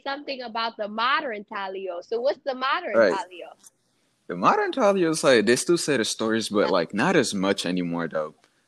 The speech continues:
Speaker 2: 'Cause when I was, like, thirteen or whatever, like, my sister used to tell me all these stories. That's how, like, I know them.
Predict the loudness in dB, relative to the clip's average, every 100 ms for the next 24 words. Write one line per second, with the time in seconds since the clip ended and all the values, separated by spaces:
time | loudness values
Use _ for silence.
0 | _ 0 0 0 2 4 2 2 2 2
1 | -2 2 2 2 -2 -2 0 2 2 2
2 | 0 -2 -2 -2 -4 -2 -2 -2 -4 -6
3 | -6 -4 -2 -2 -4 -4 -6 -4 -4 -6
4 | -8 -8 -6 -4 -6 -8 -10 -6 -4 -4
5 | -4 -12